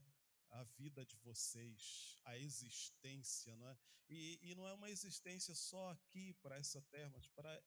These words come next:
eternidade, não é? Então, é um tesouro maravilhoso, um tesouro especial de Deus, né?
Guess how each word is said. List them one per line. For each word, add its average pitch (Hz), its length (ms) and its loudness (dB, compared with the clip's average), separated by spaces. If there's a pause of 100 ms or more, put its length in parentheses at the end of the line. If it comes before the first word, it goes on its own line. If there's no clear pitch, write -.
eternidade, 139 1500 -2
não 123 180 -8
é? 151 160 -2 (420)
Então, 156 300 -2
é 160 40 -4
um 160 60 -8
tesouro 156 640 2
maravilhoso, 143 880 0
um 123 60 -6
tesouro 135 640 0 (380)
especial 135 960 4 (460)
de 135 160 -2
Deus, - 840 0 (240)
né? 117 300 0